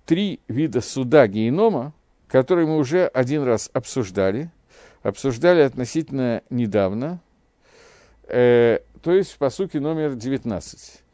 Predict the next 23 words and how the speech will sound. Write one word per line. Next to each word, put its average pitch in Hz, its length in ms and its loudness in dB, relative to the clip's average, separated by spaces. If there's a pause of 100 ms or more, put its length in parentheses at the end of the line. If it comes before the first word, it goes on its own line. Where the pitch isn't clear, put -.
(520)
Давайте 160 580 0
попытаемся 131 600 -4
вспомнить 117 540 0
содержание 113 920 -4
девятнадцатого 107 640 -6
пасука, 110 560 -8 (520)
для 110 160 -6
того, 123 220 -2
чтобы 104 480 -6 (840)
нам 107 260 -4
было 95 380 -6 (260)
легче. 113 540 -8 (500)
Он 185 240 -2
говорит, 139 320 -2
человек, 202 320 0
который 160 300 0
обманывает 151 440 0
ближнего 120 680 -8 (320)
и 143 100 -4
говорит, 147 400 2
«Ведь 160 220 -6
я 151 120 2
шучу». 101 440 -10